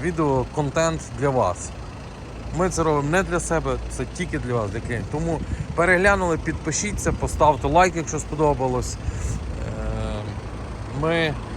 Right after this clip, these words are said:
завжди вдячні за позитивні відгуки. І якщо щось маєте доповнити, поправити, теж вдячні за влучну таку, скажімо, корекцію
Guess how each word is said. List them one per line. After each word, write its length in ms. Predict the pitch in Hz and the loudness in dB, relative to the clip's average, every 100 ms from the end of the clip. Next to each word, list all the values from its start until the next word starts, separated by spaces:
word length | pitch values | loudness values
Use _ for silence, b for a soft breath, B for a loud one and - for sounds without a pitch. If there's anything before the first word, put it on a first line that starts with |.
| - - - | -8 -8 -4
завжди 280 | 151 147 160 | -2 0 0
вдячні 560 | 135 165 175 - 160 143 131 | 2 4 4 2 -4 -4 0
за 240 | 139 135 - - - - | 2 2 -2 -8 -8 -4
позитивні 500 | 147 135 160 147 139 | -4 -2 -2 -2 -2
відгуки. 480 | 135 139 127 123 - 185 | -2 0 0 0 -2 -2
І 160 | 185 - B B B - | -2 -2 B B B -2
якщо 440 | 160 151 - 160 | 2 2 2 2
щось 400 | 143 - 135 120 | 4 4 2 2
маєте 380 | 131 139 127 131 | 4 4 4 0
доповнити, 600 | 120 123 165 160 139 135 | -2 4 6 6 4 -2
поправити, 640 | - 175 147 143 127 123 117 | -2 0 6 6 6 2 0
теж 260 | 156 160 165 | 4 6 4
вдячні 580 | 135 131 139 143 - 120 | 2 2 2 2 -4 -4
за 380 | 110 131 131 123 - B B B - - - - | 0 4 4 2 -4 B B B -8 -8 -8 -4
влучну 680 | 139 156 - - 143 139 123 | -2 0 -2 -4 -2 -2 -2
таку, 400 | 127 - 127 - - | -4 -4 -4 -4 -2
скажімо, 600 | 120 101 113 107 101 98 - - - | -2 -2 -4 -4 -4 -6 -6 -8 -2
корекцію 640 | 147 147 143 - 123 120 | 0 2 0 -2 -6 -4